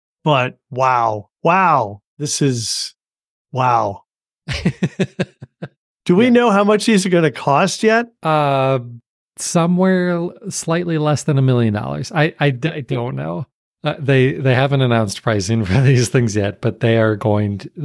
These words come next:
Speaker 2: like, especially that G nine is going to continue to be ridiculously expensive. Now,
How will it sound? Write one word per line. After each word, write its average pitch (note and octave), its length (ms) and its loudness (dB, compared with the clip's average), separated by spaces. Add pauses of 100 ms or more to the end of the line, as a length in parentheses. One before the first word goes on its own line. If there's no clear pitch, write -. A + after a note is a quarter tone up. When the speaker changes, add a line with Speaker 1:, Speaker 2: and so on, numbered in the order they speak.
(120)
Speaker 2:
like, C3+ 280 0
especially C3+ 500 2
that G#2 240 0
G G2 180 0
nine A#2+ 300 -2
is B2 120 -2
going A#2 320 0
to - 360 -8
continue G#2 500 2
to G2 100 0
be A#2 160 -4
ridiculously G#2+ 800 -2
expensive. C3 560 -8 (360)
Now, C3 280 0